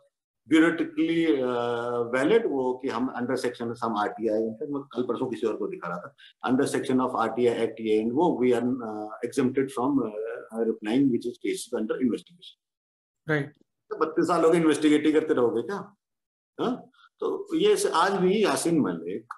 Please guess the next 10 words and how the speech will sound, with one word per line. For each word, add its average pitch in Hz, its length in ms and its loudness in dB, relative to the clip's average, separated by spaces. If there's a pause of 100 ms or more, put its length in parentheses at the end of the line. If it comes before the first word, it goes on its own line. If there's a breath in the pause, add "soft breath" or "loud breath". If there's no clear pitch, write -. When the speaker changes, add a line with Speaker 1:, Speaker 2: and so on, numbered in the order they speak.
(160)
Speaker 1:
अ, 107 60 -12 (640)
बिट्टा 107 260 -2
कराते 92 440 -2
जेल 107 360 0
में 143 140 2
हैं - 300 -6 (600)
और 180 60 0
Speaker 2:
हम्म। 156 120 2
Speaker 1:
हवाला, 151 200 0 (2000 soft breath)
a - 40 -8